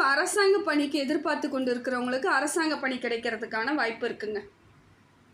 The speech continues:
தொழில் மாற்றம் உறுதி, அரசாங்க பணி உறுதி. நல்ல முயற்சி மட்டும் பண்ணிட்டு கரெக்டா பண்ணுங்க. எதுக்கும் தயங்காதீங்க. தயங்கிட்டீங்கன்னா அந்த இடத்துல நின்னுடுவீங்க. தயங்காமல் செய்யும் பொழுது அது வெற்றி அடைவதற்கான வாய்ப்பு இருக்குது.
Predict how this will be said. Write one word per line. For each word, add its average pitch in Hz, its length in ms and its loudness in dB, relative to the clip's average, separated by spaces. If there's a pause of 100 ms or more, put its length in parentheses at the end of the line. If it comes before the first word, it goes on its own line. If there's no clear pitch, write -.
(140)
தொழில் 349 380 6
மாற்றம் 269 440 0
உறுதி, 240 280 -4 (1500)
அரசாங்க 311 500 2
பணி 262 220 0 (120)
உறுதி. 254 260 0 (480)
நல்ல 294 160 4 (120)
முயற்சி 392 420 4 (100)
மட்டும் 311 300 0
பண்ணிட்டு 277 320 0 (120)
கரெக்டா 311 320 0 (100)
பண்ணுங்க. 302 320 4 (200)
எதுக்கும் 370 380 0 (200)
தயங்காதீங்க. 330 680 2 (140)
தயங்கிட்டீங்கன்னா 381 760 4
அந்த 285 160 2
இடத்துல 302 280 2
நின்னுடுவீங்க. 277 500 4 (160)
தயங்காமல் 311 800 4
செய்யும் 294 340 4
பொழுது 254 280 2
அது 262 140 -2
வெற்றி 220 260 -4
அடைவதற்கான 220 640 -4
வாய்ப்பு 262 340 -2
இருக்குது. 269 320 -4